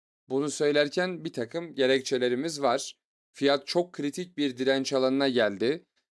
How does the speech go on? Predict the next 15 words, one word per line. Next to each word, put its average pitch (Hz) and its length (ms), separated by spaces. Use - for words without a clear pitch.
E, - 60
muhtemelen 175 680
şahsi 175 640
fikrimi 127 440
soracak 117 460
olursanız 147 480
bu 165 140
direnç 127 320
alanını 143 380
kıracak 135 500
ama 143 220
yine 147 240
de 151 100
tabii 143 300
ki 165 280